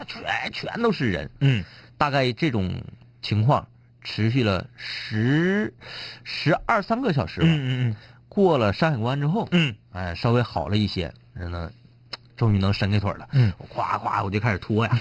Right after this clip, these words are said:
Speaker 2: <laughs>
Speaker 1: 哎，全，全都脱得溜干净了。哎，不，不，就是脱得比较舒适了。
Speaker 2: 嗯。
Speaker 1: 因为车里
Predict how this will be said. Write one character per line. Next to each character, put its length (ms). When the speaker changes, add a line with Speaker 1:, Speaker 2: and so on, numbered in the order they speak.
Speaker 2:
<laughs> 140
Speaker 1:
哎， 60
全， 180
全 200
都 100
脱 240
得 160
溜 120
干 160
净 120
了。 180
哎， 60
不， 100
不， 120
就 140
是 60
脱 140
得 80
比 100
较 100
舒 200
适 160
了。 100
Speaker 2:
嗯。 180
Speaker 1:
因 80
为 60
车 160
里 220